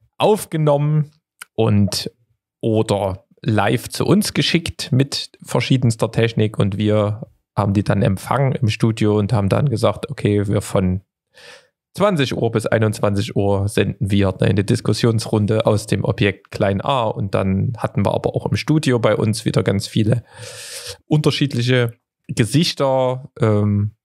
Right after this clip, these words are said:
ganz viele, ähm, Newcomer, würde ich auch fast sagen, oder neue Gesichter, von denen ich zumindest persönlich noch nicht so viel zu tun hatte.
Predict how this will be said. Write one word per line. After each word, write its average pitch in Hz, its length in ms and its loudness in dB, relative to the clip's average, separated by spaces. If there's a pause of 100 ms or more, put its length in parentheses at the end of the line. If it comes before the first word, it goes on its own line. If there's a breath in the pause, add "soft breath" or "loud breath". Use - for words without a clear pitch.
(140)
ganz 117 240 0
viele, 110 640 0 (160)
ähm, 98 640 0 (840)
Newcomer, 165 920 2
würde 190 160 -2
ich 185 100 -2
auch - 140 -4
fast - 240 -2
sagen, 170 240 -2
oder 127 160 0
neue 123 400 2
Gesichter, 175 480 0
von 123 180 -2
denen 120 220 2
ich - 200 -2
zumindest 131 360 2
persönlich 143 420 2
noch 160 100 0
nicht 156 180 2
so 160 80 0
viel 151 200 0
zu - 140 -4
tun 143 280 0
hatte. 139 380 0